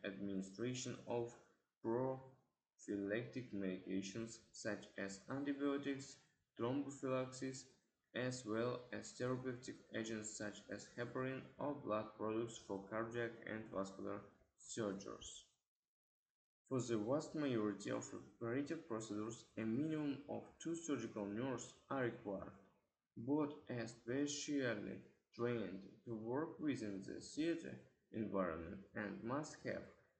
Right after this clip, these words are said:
an ex-, exceptional understanding of sterility and the process of establishing a sterile field.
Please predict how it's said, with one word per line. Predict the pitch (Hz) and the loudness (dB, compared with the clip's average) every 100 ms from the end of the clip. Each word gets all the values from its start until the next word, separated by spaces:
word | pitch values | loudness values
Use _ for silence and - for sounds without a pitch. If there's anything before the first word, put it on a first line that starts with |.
| _ | _
an | 98 90 - - | 0 0 -2 -2
ex-, | 95 98 - - - _ _ _ - | -2 -2 -6 -8 -12 _ _ _ -8
exceptional | 117 - - - - - 147 147 - - 127 127 127 127 - - - | -8 -6 -8 -6 -4 0 0 0 -6 -4 -2 0 0 -2 -8 -10 -2
understanding | 135 110 107 - 104 104 117 117 - - | 0 0 -2 -2 -2 0 0 -2 -6 -2
of | 98 98 98 | 0 0 -2
sterility | - 104 98 110 110 123 - - - | -2 0 2 0 0 -4 -6 -8 -4
and | 95 95 95 - | -2 -2 -4 -8
the | - - | -10 -2
process | 113 127 131 143 - - | 2 2 2 0 -2 -4
of | 127 127 - | -2 -2 -2
establishing | 131 - 107 98 104 - 113 110 - | -4 0 0 2 -2 -4 -4 -4 -6
a | 107 | -12
sterile | - 95 90 90 - | -4 -2 0 -2 -6
field. | 98 76 | -6 -6